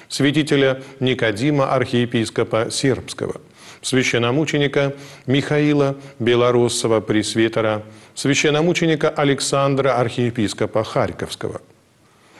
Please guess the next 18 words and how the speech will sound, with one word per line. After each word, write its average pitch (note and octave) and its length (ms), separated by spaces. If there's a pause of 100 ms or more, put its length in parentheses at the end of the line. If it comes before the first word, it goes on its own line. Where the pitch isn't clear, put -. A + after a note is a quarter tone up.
(120)
Ваше A#2+ 360
Святейшество, C3 840 (460)
мы C3 340
от B2+ 200
всей D3 640 (280)
полноты C#3+ 580
нашего C#3+ 640
любящего A#2+ 580
сердца B2 580 (440)
поздравляем C#3+ 640
вас D#3+ 340 (180)
с G#2 140
Днём B2+ 460 (200)
Тезаименитства. A2+ 960 (600)
Благожелаем D3 640
вам D3+ 300 (240)
от C3 200
воскресшего C3+ 920